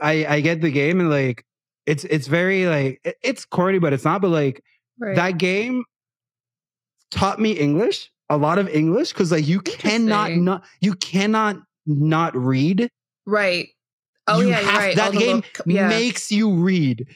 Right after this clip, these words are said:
Speaker 1: Like, there's no way to clear that game without reading stuff and,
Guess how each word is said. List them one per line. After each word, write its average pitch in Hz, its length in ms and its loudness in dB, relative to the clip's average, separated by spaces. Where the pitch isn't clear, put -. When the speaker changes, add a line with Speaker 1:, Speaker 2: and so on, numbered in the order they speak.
Speaker 1:
Like, 190 380 0
there's 180 340 0
no 233 120 2
way 233 100 2
to 226 100 0
clear 226 340 -2
that 208 160 2
game 196 240 2
without 180 280 2
reading 185 520 2
stuff 185 400 -2
and, 160 220 0